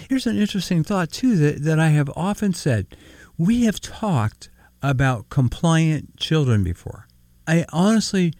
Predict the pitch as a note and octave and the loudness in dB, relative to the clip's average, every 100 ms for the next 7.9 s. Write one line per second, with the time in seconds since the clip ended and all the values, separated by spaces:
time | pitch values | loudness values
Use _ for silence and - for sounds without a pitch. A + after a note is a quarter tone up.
0 | _ _ - E3 D#3 D#3+ C#3+ B2+ E3 G#3+ | _ _ -4 -4 2 4 4 4 2 2
1 | A#3 F#3+ B2+ A2 B2+ D#3 _ _ _ _ | 2 4 4 2 -2 -8 _ _ _ _
2 | _ _ _ - - - F#3+ F#3 - A2 | _ _ _ -20 -20 -4 -2 -2 -2 -2
3 | G#2 G#2 - _ _ B2+ C#3+ F3 E3 C#3 | -2 -4 -10 _ _ 0 2 2 0 0
4 | C#3+ C3 A#2 A#2 A#2+ - G#2 G#2 G#2+ F#2+ | -2 -2 0 0 0 0 0 2 2 0
5 | G#3+ B2 - B2+ A#2 A2+ - - A#2 D#4+ | 0 2 2 4 6 6 4 0 -2 -2
6 | - - - - _ - C#3+ - - - | -4 -6 -8 -10 _ -16 -14 -14 -14 -14
7 | - - - - F3 F3+ - - | -14 -20 -18 0 2 2 -4 -10